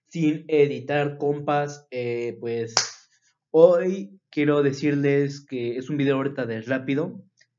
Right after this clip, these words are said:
Eh, pues bueno, pues, hoy voy a ausentarme un poco en mi canal. Eh, estos días he estado muy ajetreado, estos días he ido para todos lados, de aquí para allá.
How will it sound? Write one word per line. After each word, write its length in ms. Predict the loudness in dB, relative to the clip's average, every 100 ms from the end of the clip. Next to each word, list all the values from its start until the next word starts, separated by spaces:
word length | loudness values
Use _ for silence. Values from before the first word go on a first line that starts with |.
| _ _
Eh, 680 | -4 0 2 2 2 0 -4
pues 100 | -2
bueno, 340 | 0 2 -2
pues, 540 | 0 0 0 -6 -18 _ _ -20 _
hoy 380 | 0 2 2 0 -2 -6
voy 320 | 0 4 6
a 180 | 6 2 0
ausentarme 1120 | -4 -4 -6 -8 -2 2 4 4 0 0 -2
un 360 | -6 -6 -6 0
poco 680 | 4 4 4 4 4 2 -2
en 180 | -8 -4
mi 180 | -4
canal. 640 | -2 -4 -2 -2 -2 -2 -8 -16 _ _ _ _ -4
Eh, 560 | 0 2 2 4 6 6
estos 260 | 2 0 0
días 280 | 2 2 2
he 60 |
estado 460 | -2 0 0 2 0
muy 180 | -2 -2
ajetreado, 960 | -4 -6 -2 2 6 6 4 0 -4 -14 _
estos 300 | -4 -4 -2
días 300 | -2 0 0
he 80 | 0
ido 180 | 0 0
para 160 | -4 -6
todos 240 | -6 -4
lados, 360 | -2 0 0 -4
de 60 |
aquí 180 | -10 -10
para 200 | -4 -2
allá. 440 | 2 2 2 -6